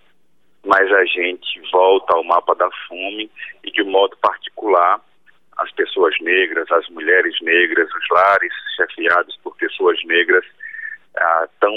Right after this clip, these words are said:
marcados severamente pela insegurança alimentar que você ajudou a esclarecer muito bem, que eu gosto sempre de falar, que insegurança alimentar é um nome bonito, né, Elias, pra falar de fome. Essa é a realidade,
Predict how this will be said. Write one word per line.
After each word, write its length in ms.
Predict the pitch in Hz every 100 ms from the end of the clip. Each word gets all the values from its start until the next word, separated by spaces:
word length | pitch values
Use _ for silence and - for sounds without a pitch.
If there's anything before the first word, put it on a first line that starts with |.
| 113
marcados 800 | 110 - - 98 101 - - -
severamente 840 | 104 101 104 95 82 87 92 - -
pela 360 | - 92 92
insegurança 720 | 127 - 135 127 107 110 - 113
alimentar 480 | 117 120 110 110 -
que 120 | -
você 380 | 117 107 - 117 113
ajudou 460 | 113 110 - 98 104
a 60 |
esclarecer 600 | 98 - 104 98 - 101 -
muito 220 | _ - -
bem, 140 | 98
que 120 | -
eu 60 | 92
gosto 260 | 98 - -
sempre 300 | 98 95 98
de 160 | - -
falar, 380 | 113 90 90 107 - - _ _ _ _
que 100 | -
insegurança 540 | - 135 107 104 107 113
alimentar 440 | 107 98 87 101
é 60 | 101
um 80 |
nome 240 | 101 101 101 -
bonito, 540 | 104 95 123 - 101
né, 140 | 95
Elias, 300 | 120 95 80 -
pra 120 | - 123
falar 320 | 113 95 107 117
de 200 | - - - -
fome. 420 | 95 78 73 71
Essa 320 | 95 104 -
é 60 | 92
a 60 |
realidade, 640 | 95 87 82 - 80 95